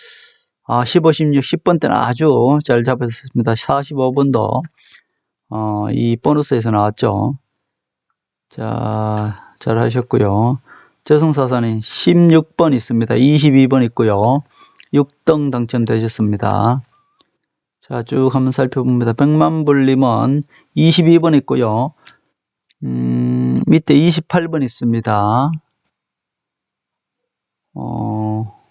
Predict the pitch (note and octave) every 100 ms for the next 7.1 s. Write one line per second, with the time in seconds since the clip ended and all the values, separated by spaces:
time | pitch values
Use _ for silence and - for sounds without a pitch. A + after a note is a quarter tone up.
0 | _ _ _ _ _ _ _ _ _ -
1 | C3 A#2+ A#2 A#2 - B2+ B2+ C3 B2+ B2+
2 | A#2+ B2 B2+ B2+ _ _ _ _ - -
3 | - _ - - A#2 C3 B2+ A#2+ A#2 C#3
4 | A#2+ G#2+ A#2 C#3+ G#3 - - - - D#3
5 | D#3+ D#3 D3+ C#3 B2 B2+ C3+ C#3+ D#3 D#3
6 | D3 C3+ C3+ C3+ C3 D3+ E3 D#3 C#3 A#2
7 | C3+